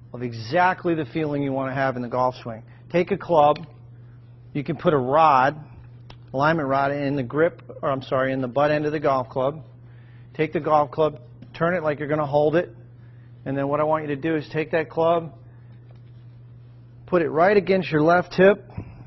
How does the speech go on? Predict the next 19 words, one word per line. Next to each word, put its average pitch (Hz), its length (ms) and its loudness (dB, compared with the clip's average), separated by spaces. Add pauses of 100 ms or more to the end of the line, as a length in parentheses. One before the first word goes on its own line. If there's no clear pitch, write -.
(160)
so - 80 -6
you're 139 140 -2
holding 160 320 0
both 170 260 2
clubs 170 380 2
here. 175 320 -2 (760)
Now 143 100 -2
you've 156 140 -2
got 175 200 4
an 170 60 0
alignment 175 460 0
rod 170 240 -2
on 170 60 -2
the 180 80 -4
ground 156 400 0
and 143 100 -4
a 131 40 -4
golf 139 320 0
ball, 127 340 -4